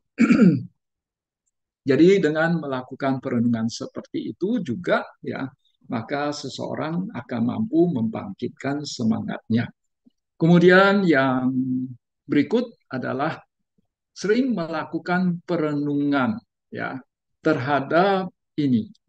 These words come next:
terhadap perjalanan yang akan ditempuh, ya, seseorang dalam upaya untuk mencapai ininya,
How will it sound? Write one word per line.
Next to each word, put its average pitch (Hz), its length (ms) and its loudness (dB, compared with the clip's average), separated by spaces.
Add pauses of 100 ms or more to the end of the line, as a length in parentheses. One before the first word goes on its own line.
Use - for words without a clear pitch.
(260)
terhadap 156 880 -2 (2250)
perjalanan 143 720 0 (540)
yang 127 260 -2
akan 156 540 -6
ditempuh, 131 640 -4 (640)
ya, 110 300 -8 (320)
seseorang 135 800 -2
dalam 131 560 -2
upaya 135 560 -4
untuk 127 420 -4
mencapai 147 1300 -2 (240)
ininya, 110 480 0